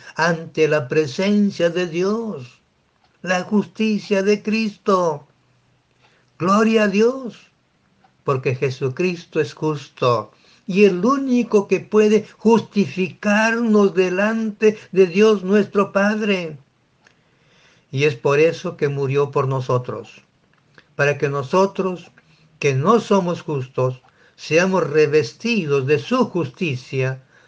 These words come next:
para poder estar delante de la presencia de un Dios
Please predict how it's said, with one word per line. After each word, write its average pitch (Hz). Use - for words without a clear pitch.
para 143
poder 151
estar 123
delante 160
de 147
la 131
presencia 131
de 131
un 135
Dios 123